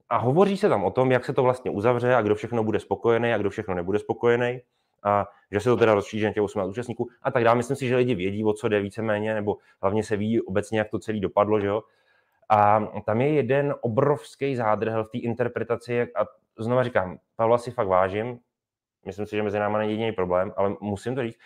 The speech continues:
obrovský problém v té interpretaci jeho, toho textu, kde už je to ta volná autorská myšlenka, je, že, eh, on jaksi,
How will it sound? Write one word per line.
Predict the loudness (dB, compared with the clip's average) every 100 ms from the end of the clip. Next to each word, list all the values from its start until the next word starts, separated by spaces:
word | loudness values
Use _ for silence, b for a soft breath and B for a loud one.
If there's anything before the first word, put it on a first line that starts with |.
| B B B _ _
obrovský | -2 0 0 -2
problém | 0 0 0
v | -2
té |
interpretaci | -4 -2 -2 -2 -2 -6 -6
jeho, | 2 2 2 0 -2 -10 _ _ _
toho | -2
textu, | -2 -6 -2
kde | -2
už | 0
je | 2
to | 2 2 -4 _ _ _ _ _ _ _
ta | 0 0 -2
volná | 2 4 4 4
autorská | 2 0 -2 4 2
myšlenka, | 2 -2 -2 0 0 -2 -8 _ b b b b _
je, | 0 2 2 0 -4 -18 _ _ -12
že, | -2 2 2 2 2 -2 -8 -16 _
eh, | -4 0 0 -2 -6 _ _ -6
on | -4
jaksi, | -4 -2 -4 -4